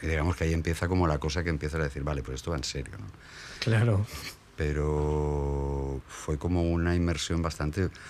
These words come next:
Speaker 1: paulatina. También tengo que decir, que también me gusta decirlo, que hay cosas que tienen que ver con decisiones que uno toma en la vida, que tienen que ver con cosas mucho más des-, no tan conscientes. Yo creo que también en un momento dado yo en Alcoy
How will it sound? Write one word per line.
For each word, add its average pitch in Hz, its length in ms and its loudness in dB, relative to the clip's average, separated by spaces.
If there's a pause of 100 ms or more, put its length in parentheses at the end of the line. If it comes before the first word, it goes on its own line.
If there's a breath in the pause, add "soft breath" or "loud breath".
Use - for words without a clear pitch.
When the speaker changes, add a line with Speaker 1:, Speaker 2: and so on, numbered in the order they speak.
(220 loud breath)
Speaker 1:
paulatina. 76 420 2
También 90 220 2
tengo 131 180 2
que 113 60 4
decir, 110 280 0
que - 120 -6
también 80 240 -2
me 101 60 0
gusta 80 240 -4
decirlo, 82 340 -4
que - 100 -2
hay 78 60 0
cosas 90 240 -4
que - 100 -8
tienen 78 220 -2
que 78 80 -6
ver 78 180 -2
con 69 300 -4
decisiones 78 440 -2
que 95 100 -6
uno 87 140 0
toma 78 200 0
en 78 60 0
la 73 80 0
vida, 76 280 0 (840 loud breath)
que - 80 -10
tienen 76 200 0
que 80 80 0
ver 80 180 0
con 71 260 -4
cosas 69 320 -6
mucho 71 280 -4
más - 880 -6 (200)
des-, 71 160 -6 (240)
no 76 220 -2
tan 87 180 4
conscientes. 71 720 -4
Yo 62 80 -8
creo 71 140 -4
que 78 60 -2
también 78 260 2
en 82 60 2
un 82 60 2
momento 78 300 0
dado 80 160 4
yo 80 120 0
en 82 60 2
Alcoy 80 420 0